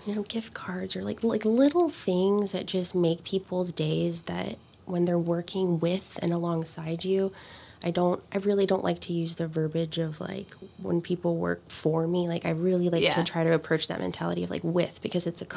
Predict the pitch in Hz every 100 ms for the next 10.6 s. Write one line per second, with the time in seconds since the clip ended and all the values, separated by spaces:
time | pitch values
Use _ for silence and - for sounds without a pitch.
0 | 170 170 160 - - - - - - -
1 | - - - - - - - - - -
2 | - - 170 160 165 170 170 170 - 196
3 | - - - - - - - - 190 185
4 | 180 180 180 196 - - 190 170 165 -
5 | 196 190 190 185 - 185 190 180 190 -
6 | - 190 185 190 208 233 285 254 - -
7 | 196 - 180 180 180 175 175 175 175 -
8 | 190 170 170 180 - - 170 175 - 180
9 | 175 180 - 185 190 185 190 190 - 185
10 | 185 185 190 196 202 202